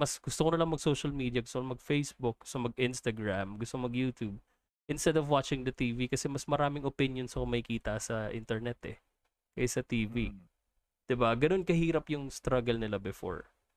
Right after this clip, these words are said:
Speaker 1: To the point na ginagrind talaga nila lahat ng ginagawa nila. Instead of
Speaker 2: Mm.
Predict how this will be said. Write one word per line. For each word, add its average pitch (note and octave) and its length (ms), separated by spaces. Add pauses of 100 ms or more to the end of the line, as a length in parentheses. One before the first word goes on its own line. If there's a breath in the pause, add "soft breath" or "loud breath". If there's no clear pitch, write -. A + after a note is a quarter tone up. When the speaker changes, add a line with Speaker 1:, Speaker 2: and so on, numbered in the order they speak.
(140)
Speaker 1:
To A#2+ 60
the B2+ 100
point B2+ 400
na A#2 400 (1400)
ginagrind C3+ 560
talaga B2 320
nila A2 240
lahat A2 320
ng G#2+ 160
ginagawa G2 320
nila. G2 320
Instead A#2+ 320
of A#2 160
Speaker 2:
Mm. - 80